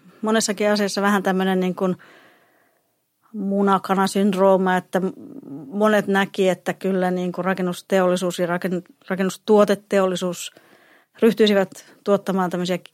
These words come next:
kierrätystuotteita ja materiaaleja, jos joku niitä tilaisi. Ja sitten isot tilaajat taas oli sitä mieltä, että no, kyllä he tilaisi, jos niitä olisi niin kuin tällä tavalla saatavissa ja varmasti saatavissa ja,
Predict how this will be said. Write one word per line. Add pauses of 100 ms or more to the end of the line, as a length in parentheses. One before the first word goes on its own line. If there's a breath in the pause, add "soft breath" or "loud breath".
(120)
kierrätystuotteita
ja
materiaaleja,
jos
joku
niitä
tilaisi. (1080 soft breath)
Ja
sitten (120)
isot
tilaajat
taas
oli
sitä
mieltä,
että
no, (460)
kyllä
he
tilaisi,
jos
niitä
olisi
niin
kuin
tällä
tavalla
saatavissa
ja
varmasti
saatavissa
ja,